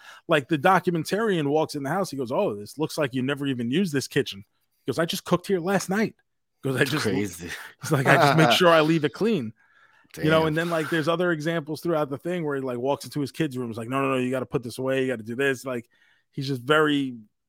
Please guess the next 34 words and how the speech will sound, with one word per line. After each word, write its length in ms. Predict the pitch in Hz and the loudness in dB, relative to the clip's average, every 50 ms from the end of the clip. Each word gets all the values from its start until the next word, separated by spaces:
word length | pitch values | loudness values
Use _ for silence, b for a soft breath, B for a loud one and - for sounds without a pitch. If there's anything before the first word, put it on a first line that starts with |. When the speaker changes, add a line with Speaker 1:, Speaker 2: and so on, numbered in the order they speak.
| _ _ - | _ _ -2
Speaker 1:
like, 220 | - 143 202 220 - _ _ _ _ _ _ _ - 139 143 139 - | -2 -2 -2 -2 -8 _ _ _ _ _ _ _ -20 -20 -16 -10 0
everything's 460 | - 165 160 165 160 160 170 156 135 | 4 4 4 4 4 0 -2 -2 0
got 180 | 131 147 147 143 | 2 2 2 2
a 40 | 139 | 0
place 420 | - - 160 156 156 151 - - | -2 0 2 2 2 0 -2 -4
and 240 | 139 131 127 120 117 | -6 -6 -6 -6 -6
it 100 | 123 123 | -6 -4
needs 260 | 131 143 143 127 - | -4 -4 -6 -4 -6
to 60 | - | -8
be 200 | 123 120 131 123 120 | -4 -2 0 0 0
there, 260 | 113 110 101 98 95 | -2 -4 -8 -8 -10
you 140 | 101 117 127 | -10 -8 -6
know? 220 | 131 127 131 127 - b b b b b b b b b b b _ | -4 -4 -4 -6 -8 b b b b b b b b b b b _
And 260 | 139 131 131 123 - | -2 -2 -2 -2 -6
Posh 320 | - - 180 180 180 - - | 0 2 4 4 4 0 -2
Spice 440 | - - 160 156 175 226 214 - - | -2 0 0 2 2 2 -2 -4 -2
gives 260 | - 190 180 160 - | 0 2 2 2 0
some, 480 | - 175 165 147 143 135 131 123 - - _ _ _ | -2 -2 0 0 -2 -4 -4 -6 -8 -12 _ _ _
<clears throat> 160 | _ - - | _ -12 -6
a 80 | 135 131 | -6 -2
lot 180 | 135 143 156 | 0 0 0
of 80 | 156 143 | 0 2
good 180 | 139 156 156 | 2 0 0
insight 560 | - - 151 156 160 - - - 156 156 156 143 | 0 -2 -2 -2 -2 -2 -4 -4 -4 -4 -4 -4
in 100 | 147 139 | -6 -6
here 300 | 117 151 165 170 170 170 | -4 -2 -2 -2 -2 -2
is 160 | 156 143 120 | -4 -6 -6
into 280 | 123 135 143 147 120 123 | -8 -6 -6 -6 -4 -4
their 140 | 135 131 123 | -4 -4 -4
relationship 800 | 117 113 123 143 156 - - 143 131 - - 165 160 151 143 | -6 -6 -4 -4 -4 -4 -6 -8 -8 -4 0 0 2 2 0
and 100 | 143 127 | 0 -2
how 140 | 123 139 139 | -2 -2 -2
they 140 | 131 123 117 | -2 -2 -2
met. 360 | 113 117 131 147 156 165 156 | -2 0 0 0 0 0 -2